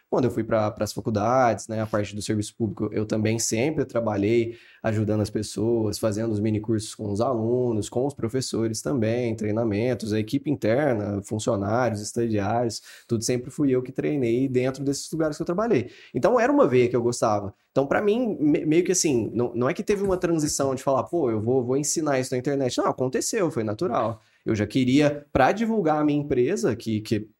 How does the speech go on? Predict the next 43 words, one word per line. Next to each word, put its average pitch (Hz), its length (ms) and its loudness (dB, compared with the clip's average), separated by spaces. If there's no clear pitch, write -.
pra 151 140 2
mim, 185 140 4
assim, 185 120 0
eu 165 60 2
não, 156 160 0
eu 127 100 2
não, 160 160 2
não 160 140 0
chamo 160 220 -2
de, 156 180 0
de 127 100 -2
agência, 127 520 0
né? 110 100 0
Mas 107 160 0
pra 120 160 0
divulgar 123 360 2
a - 20 0
minha 120 140 0
empresa, 113 340 0
os 110 40 -4
meus 117 180 -2
serviços, 143 640 0
eu 143 120 6
já 127 220 4
comecei 240 560 2
com 175 100 -4
a - 60 -2
parte 202 260 -2
educacional. 208 720 -2
E 123 80 0
foi 135 220 4
o - 20 2
que 139 100 -4
deu 214 160 -2
destaque. 214 520 -4
Então, 107 180 -2
desde 113 240 2
o 139 40 -4
começo, 135 420 0
eu 151 120 4
não 220 100 4
aparecia 220 440 0
também, 175 520 0